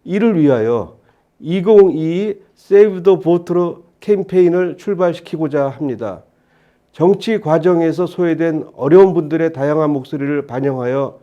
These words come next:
정책에 반영하도록 노력하겠습니다. 미래에 대한 답답한 가슴을 조금이나마 풀어내는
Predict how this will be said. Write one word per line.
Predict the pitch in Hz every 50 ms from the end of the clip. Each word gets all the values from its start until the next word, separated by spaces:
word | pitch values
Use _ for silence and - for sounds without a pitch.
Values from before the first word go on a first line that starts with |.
| _ _ _ _ _ _ _ _ _ _ _ _
정책에 | - 147 160 180 170 - - 175 165 175 185 190 180 - - - _ _ _ _ _
반영하도록 | - 135 156 175 175 170 165 156 147 160 170 165 151 - - 113
노력하겠습니다. | 139 147 156 147 147 143 127 135 113 - - 113 107 101 90 107 104 95 90 _ _ _ _ _ _ _ _ _ _ - - - _ _
미래에 | - 127 143 180 185 202 196 165
대한 | 180 190 190 190 180 180 - -
답답한 | 135 139 - - 185 175 170 180 175 170 160
가슴을 | 151 160 151 - - 165 151 170 175 165 151 - - - - - _
조금이나마 | - 156 170 170 220 196 196 196 185 175 175 170 165 165 165
풀어내는 | - - 190 180 165 156 147 147 160 160 151 127